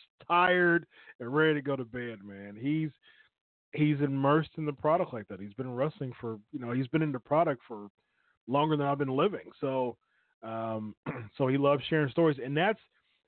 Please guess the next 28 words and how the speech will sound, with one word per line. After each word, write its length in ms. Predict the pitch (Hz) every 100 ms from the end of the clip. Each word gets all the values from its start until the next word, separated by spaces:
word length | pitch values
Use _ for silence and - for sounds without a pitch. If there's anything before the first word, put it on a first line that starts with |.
| -
and 120 | 143
I'm 140 | 208 185
a 80 | -
sucker 300 | 170 175 170 -
for 140 | 127
that. 240 | 82 71 - -
I 140 | 165
love 760 | 170 139 127 139 143 143 143 131 - _ _ _ -
listening 520 | 131 143 - 135 127 -
to 80 |
road 240 | 120 131 160
stories. 320 | - 78 - _ -
Like, 180 | 110 117
I, 200 | 135 - _ _ _ _
some 160 | 170 180
of, 160 | 180 - -
some 120 | 185
of 60 |
my 200 | 180 151 -
favorite, 420 | 156 156 165 165 151 -
um, 560 | 135 131 127 117 104 90 _ _ _ _ _ _ _ _ - -
uh, 400 | 127 120 104 80 57 107
guests 300 | 139 151 147 -
have 180 | 117
been 200 | 113 120
Black 300 | 107 131 139 -
Bart, 420 | - 135 139 139 131 - _ _ _ _ _
uh, 340 | 113 113 104